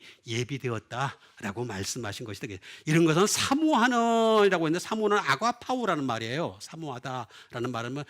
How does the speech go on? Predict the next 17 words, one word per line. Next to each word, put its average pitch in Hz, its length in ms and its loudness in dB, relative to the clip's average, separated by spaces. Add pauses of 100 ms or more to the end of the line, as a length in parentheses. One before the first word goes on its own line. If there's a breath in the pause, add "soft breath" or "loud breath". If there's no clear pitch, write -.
(140)
다시 - 200 -6
말하면 135 380 -4 (240 loud breath)
사랑한다라는 240 960 2 (1120)
뜻이에요. 127 320 -6 (200)
그다음에 175 320 -2
be 180 160 -4
love, 180 500 2 (960)
무엇에 170 480 2
대해서, 175 480 0 (200 soft breath)
무엇을 160 1080 2
사랑한다라는 143 920 0
뜻이겠어요. 143 460 -4 (140 loud breath)
그냥 254 200 6
막 269 140 6
사랑하는 294 380 6
게 233 80 4
아니라 208 240 4